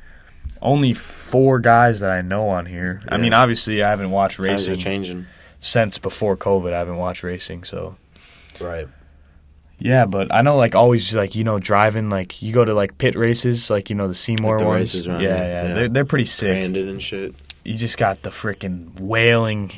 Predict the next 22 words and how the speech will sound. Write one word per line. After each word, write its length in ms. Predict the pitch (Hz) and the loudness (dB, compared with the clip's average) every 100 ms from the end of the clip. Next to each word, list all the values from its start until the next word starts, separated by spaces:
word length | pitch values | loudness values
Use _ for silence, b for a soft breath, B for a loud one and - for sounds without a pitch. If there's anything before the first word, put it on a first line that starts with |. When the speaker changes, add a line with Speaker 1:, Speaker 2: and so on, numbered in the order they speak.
| - | -6
Speaker 1:
engines 440 | 113 104 104 95 | -4 -4 -4 -6
just 240 | 92 - - | -8 -10 -10
brrrr. 960 | 110 117 110 110 113 117 117 120 120 - b b b b b b | -6 -6 -6 -8 -8 -6 -6 -6 -8 -12 b b b b b b
It's 100 | - | -6
pretty 200 | 113 92 | -4 -2
dope. 140 | 87 | 2
Speaker 2:
People 140 | 127 123 | 2 2
be 80 | |
getting 180 | 87 80 76 | -2 -6 -8
hurt, 400 | 90 95 92 - | -6 -4 -4 -6
though. 240 | 80 78 80 165 _ b b b b b b b | -10 -10 -14 -20 _ b b b b b b b
Speaker 1:
Yeah, 240 | - 107 104 | -2 2 4
there's 160 | 135 | 4
a 60 | 165 | 4
lot 240 | 104 110 | 6 6
of 80 | 101 | 6
crashes 480 | - 104 101 87 92 | 4 4 4 0 -8
in 100 | 87 | -6
those, 280 | 90 90 87 | -4 -6 -6
like, 240 | 87 87 | -8 -6
Speaker 2:
Yeah. 100 | 87 | -6
Speaker 1:
uh, 420 | 87 85 85 85 | -4 -4 -4 -6